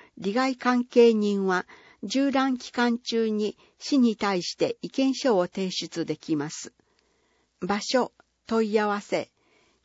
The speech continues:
下水道建設課、七一の二二四八。暴力追放、兵庫入選作品。七十五人から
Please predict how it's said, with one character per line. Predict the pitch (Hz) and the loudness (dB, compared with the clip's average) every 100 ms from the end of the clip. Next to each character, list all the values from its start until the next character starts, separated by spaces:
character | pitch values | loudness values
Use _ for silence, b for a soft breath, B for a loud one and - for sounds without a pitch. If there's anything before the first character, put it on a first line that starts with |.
| - | -4
下 | 190 | -2
水 | 214 - 277 196 | -2 -2 -2 0
道 | 175 151 | 2 0
建 | - 214 220 | -2 -4 -4
設 | 220 208 - - | -4 -8 -8 -8
課、 | - 175 _ _ _ _ - | -4 -4 _ _ _ _ -4
七 | 196 220 262 | -2 0 0
一 | 269 254 175 | -2 -4 -2
の | 165 147 - | -2 -2 -6
二 | - 240 247 | -2 2 2
二 | 240 240 196 160 | 4 2 2 0
四 | 175 175 | 0 -2
八。 | 165 156 - - - _ _ _ _ _ _ _ _ _ _ _ _ _ _ - | -6 -10 -10 -14 -16 _ _ _ _ _ _ _ _ _ _ _ _ _ _ -4
暴 | 214 294 | 2 4
力 | 262 220 - 180 | 4 0 -4 -10
追 | - 226 220 | -4 -2 -2
放、 | 208 202 196 - | 0 2 2 2
兵 | - - 262 254 | -8 2 6 6
庫 | 233 240 | 6 4
入 | 214 220 226 | 4 -2 -2
選 | - 226 214 | 0 0 0
作 | - 208 180 | -4 -8 -8
品。 | 180 - - - _ _ _ _ _ _ _ _ _ _ - | -10 -10 -12 -14 _ _ _ _ _ _ _ _ _ _ -4
七 | 202 247 294 | 0 2 2
十 | 254 220 208 | 2 0 0
五 | 185 196 | 0 0
人 | 220 220 | 2 0
か | 214 165 | -2 -2
ら | 156 147 | -2 -4